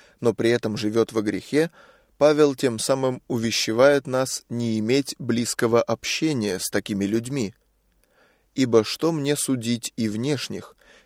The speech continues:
Не внутренних ли вы судите? Внешних же судит Бог», пишет Павел. «Внешних,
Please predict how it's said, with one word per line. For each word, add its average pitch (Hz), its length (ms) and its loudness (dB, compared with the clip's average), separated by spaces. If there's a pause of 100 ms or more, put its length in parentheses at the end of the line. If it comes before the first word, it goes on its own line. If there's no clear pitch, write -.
Не 123 160 0
внутренних 117 720 0
ли 113 140 2
вы 117 200 0
судите? 113 640 -4 (540)
Внешних 135 540 -2
же 123 420 0
судит 110 520 -2
Бог», 123 420 4 (180)
пишет - 340 -6
Павел. 101 440 0 (640)
«Внешних, 139 720 -4